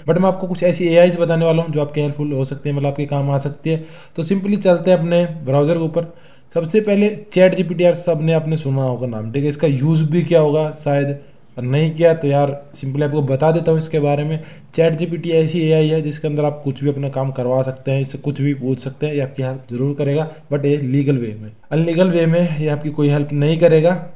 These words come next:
ठीक है। तो अगर आप इलीगल यूज़ करना चाहते हैं, student हैं, ठीक है, college student है, स्कूल student है, कोई भी है, आप इससे कोई भी सवाल पूछ सकते हैं, कुछ भी करवा सकते हैं, ये आपके लिए वो चीज़ करके दे देगा।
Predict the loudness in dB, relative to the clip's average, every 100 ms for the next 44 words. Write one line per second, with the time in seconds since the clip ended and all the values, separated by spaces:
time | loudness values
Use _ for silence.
0 | -8 -2 -2 -2 -2 -2 -4 -4 -2 -2
1 | 0 -2 -2 -2 0 0 0 0 -2 -2
2 | -2 -4 -4 -8 -4 -2 0 -2 -2 -6
3 | -6 -6 -6 -4 -4 -4 -4 -4 -2 -4
4 | -4 -8 -6 -6 -6 -8 -6 -4 -4 -4
5 | -8 -20 -12 -4 -2 0 -2 -4 -10 -14
6 | -10 -6 -6 -6 -2 0 0 -4 -4 -4
7 | -4 -8 -8 -12 -10 -10 -8 -12 -8 -6
8 | -6 -6 -6 -8 -10 -10 -10 -12 -18 -6
9 | -4 -4 -6 -6 -6 -6 -10 -8 -8 -6
10 | -6 -6 -8 -10